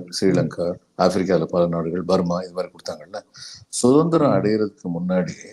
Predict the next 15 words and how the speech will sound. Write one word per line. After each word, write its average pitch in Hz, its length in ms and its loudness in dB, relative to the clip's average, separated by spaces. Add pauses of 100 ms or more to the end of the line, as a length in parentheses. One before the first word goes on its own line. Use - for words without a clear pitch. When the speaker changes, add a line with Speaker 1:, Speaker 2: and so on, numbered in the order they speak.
(1400)
Speaker 1:
ஒரு 165 480 6
அரசியல் 147 520 4
கட்சி 147 340 -2
கூட 139 240 2
இல்லாம 120 560 0
இருந்த 98 340 -4 (260)
ஒரே 107 380 2
நாடு 98 400 -2
ஸ்ரீலங்கா 101 480 -6
தான். - 180 -16 (1400)
இது 170 180 0
Speaker 2:
ஓகே. - 60 0
Speaker 1:
பல 120 160 4
பேருக்கு 127 240 2
தெரியாது. 92 340 -2